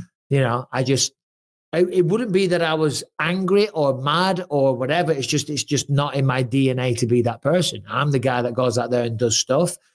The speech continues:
And Rebecca has always been super, super supportive. And I think that's why we gelled and why we're still together after twenty-four years. And I don't think there's anything wrong with that. I think traditional roles need to be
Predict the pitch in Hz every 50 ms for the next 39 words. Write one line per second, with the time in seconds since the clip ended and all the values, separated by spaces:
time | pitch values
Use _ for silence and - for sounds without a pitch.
0 | _ _ - 123 123 123 123 110 113 143 127 - - 139 131 120 123 131 131 131
1 | 120 117 123 120 117 - - - - 147 151 151 147 139 - - 139 123 - -
2 | 139 131 - - 120 - 135 117 - - 165 208 185 - 135 113 117 113 120 113
3 | - 143 135 127 - - - - 131 127 123 120 117 110 - - - _ _ -
4 | 123 131 123 110 110 - 110 113 131 156 160 147 127 123 120 120 123 117 117 -
5 | - 131 120 - 123 113 123 120 113 123 123 117 - - 123 - - 131 123 127
6 | 117 - - 127 120 117 120 147 175 175 131 117 - - - - - - - -
7 | 139 139 139 127 151 151 151 147 151 151 143 135 117 147 143 143 135 117 143 135
8 | 127 131 147 180 190 151 120 - 107 110 - 127 120 113 - - 139 135 123 -
9 | 139 127 - 147 139 - 147 139 135 127 120 117 113 139 156 165 156 143 135 135
10 | - - 139 139 135 127 - 127 117 135 135 135 120 117